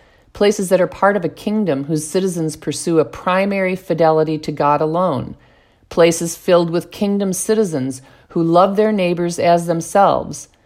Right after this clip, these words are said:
places that lead the way in showing how people across races and cultures can live well together, places whose members seek a sanctified life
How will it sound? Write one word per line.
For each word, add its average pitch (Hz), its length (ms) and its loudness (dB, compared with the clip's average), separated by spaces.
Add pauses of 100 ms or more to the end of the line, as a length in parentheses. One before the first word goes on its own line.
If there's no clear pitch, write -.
(400)
places 214 400 2
that 185 160 0
lead 208 320 0
the 196 80 4
way 180 380 2
in 160 200 -4
showing 180 440 0
how 170 180 0
people 175 420 -4
across 190 640 0
races 180 380 -2
and 165 140 -4
cultures 143 520 0
can 160 280 -2
live 170 240 0
well 175 320 4
together, 135 600 -4 (640)
places 175 460 2
whose 165 200 -2
members 185 600 0
seek - 540 -6
a 151 100 0
sanctified 180 880 0
life 151 380 0